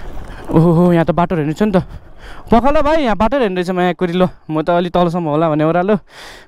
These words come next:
So, यसलाई चाहिँ स्टार्ट गर्नुपर्ने हुन्छ ढकलेर अब यसरी।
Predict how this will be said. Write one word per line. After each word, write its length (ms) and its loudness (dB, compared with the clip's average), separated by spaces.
So, 240 2
यसलाई 180 2
चाहिँ 140 -2
स्टार्ट 220 0
गर्नुपर्ने 340 0
हुन्छ 160 -2
ढकलेर 400 2
अब 160 0
यसरी। 500 0